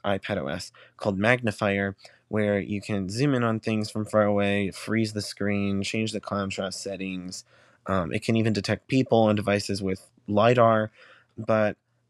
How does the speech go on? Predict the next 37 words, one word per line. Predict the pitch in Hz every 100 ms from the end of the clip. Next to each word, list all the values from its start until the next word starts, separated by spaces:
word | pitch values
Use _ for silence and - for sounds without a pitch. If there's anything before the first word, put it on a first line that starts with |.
| -
I | 117
could | 117 120
see | - 113
something | 107 113 107 101
like | 90 101
that | 101 113 107 - - _ _
being | 110 104
really | 95 98 104
helpful | 104 - 104
with | 92 95 -
A | 104
R | 101
glasses, | 87 95 110 104 95 92 - _ _ _ _ _ _ _ -
where | 123
you | 113 107
can | 110 95
put | 107
on | 98 92
these | 95
glasses | 110 120 123 120 113 110 - - - -
and | 104 98
zoom | 101 117
into | 120 113 113
things | 120 110 107
really | 104 104
well. | 101 101 101 95 92
And | 98 95 95 _ _ _
I | 107
know | 104 101 101 107 107 -
Apple | 101 98 101
has | 104 98
great | 98 95 98 98 -
stabilization, | - 104 98 92 92 95 98 113 113 110 _ _ _
at | 107
least | 98 104
with | 101 95
videos, | 98 131 117 95 98